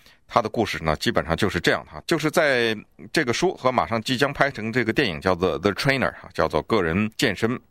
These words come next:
训练师啊，就是讲了在从事这个行业啊，有的时候是不可避免的，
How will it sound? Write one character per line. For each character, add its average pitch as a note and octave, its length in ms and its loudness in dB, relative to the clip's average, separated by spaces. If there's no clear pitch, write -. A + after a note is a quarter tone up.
训 A2 240 0
练 F#2+ 160 2
师 B2 160 2
啊， G2 120 2
就 F#3+ 140 2
是 D#3 100 -2
讲 F#2 220 0
了 G#2+ 80 0
在 D3+ 260 2
从 E3+ 240 0
事 G#3 140 -2
这 B3+ 100 0
个 D#3 80 0
行 F#2 240 -4
业 D3 140 2
啊， E2 120 -2
有 C3 160 2
的 F#3+ 100 2
时 G3 160 -2
候 F#3+ 200 2
是 F3 120 -4
不 G3+ 160 0
可 - 200 0
避 B3 200 -4
免 E2+ 240 0
的， F2+ 200 0